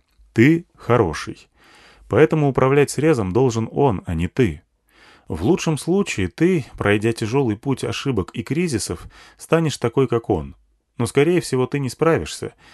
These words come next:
и твое место займет кто-то в сто раз хуже Кириси». Криспи замолчала. Тишина длилась долго,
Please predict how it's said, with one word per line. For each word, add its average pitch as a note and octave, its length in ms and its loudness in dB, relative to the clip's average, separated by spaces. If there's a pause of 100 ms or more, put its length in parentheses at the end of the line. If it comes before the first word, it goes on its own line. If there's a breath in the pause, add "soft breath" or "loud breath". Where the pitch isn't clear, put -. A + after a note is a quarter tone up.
(120)
и A#2 120 -4
твое C3 260 2
место D3+ 280 0
займет A#2+ 360 0
кто-то D#3 320 0
в - 80 -10
сто C#3 340 2
раз A2+ 220 0
хуже F#2+ 340 -4
Кириси». F#2+ 600 -6 (920)
Криспи G#2 340 -2
замолчала. F2 680 -4 (420)
Тишина C3+ 380 0
длилась B2 360 2
долго, A2 500 2